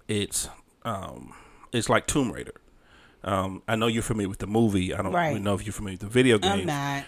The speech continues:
Speaker 1: But what it is
Speaker 2: You see
Speaker 1: is
Speaker 2: the,
Speaker 1: that
Speaker 2: you see the glare? You see
Speaker 1: Yeah.
Speaker 2: the glaring at you right now?
Speaker 1: You have to, there's, there's different ways to navigate through a room or
Speaker 2: Okay.
Speaker 1: navigate through a building. And you have to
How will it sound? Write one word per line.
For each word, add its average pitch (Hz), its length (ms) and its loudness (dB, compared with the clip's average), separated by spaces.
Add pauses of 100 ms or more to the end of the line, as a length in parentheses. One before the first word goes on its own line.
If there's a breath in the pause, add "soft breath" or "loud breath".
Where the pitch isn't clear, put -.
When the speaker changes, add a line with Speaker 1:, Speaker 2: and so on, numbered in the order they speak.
(120)
Speaker 1:
But 117 140 4
what 110 160 4
it 110 100 4
is 143 200 6
Speaker 2:
You 120 60 0
see 220 100 4
Speaker 1:
is 175 60 6
Speaker 2:
the, 180 60 2
Speaker 1:
that 196 100 -2
Speaker 2:
you 196 60 0
see 220 140 0
the 185 80 8
glare? 196 500 2
You 190 60 -8
see - 120 -4
Speaker 1:
Yeah. 135 120 6
Speaker 2:
the 98 60 6
glaring 196 340 0
at 196 160 -6
you - 60 -2
right 104 120 -2
now? 120 80 -2
Speaker 1:
You 135 100 6
have 143 200 10
to, 123 100 0 (120)
there's, 117 420 4
there's 110 260 2
different 139 380 6
ways 117 280 4
to 113 120 -2
navigate 104 840 0
through 101 420 2 (200)
a 110 120 0
room 87 480 -6 (140)
or - 100 2
Speaker 2:
Okay. 165 160 2
Speaker 1:
navigate 107 560 4
through 107 240 -2
a 92 40 -6
building. 95 580 -2 (560 soft breath)
And 104 200 0
you 107 120 0
have 131 300 -2
to 113 240 -4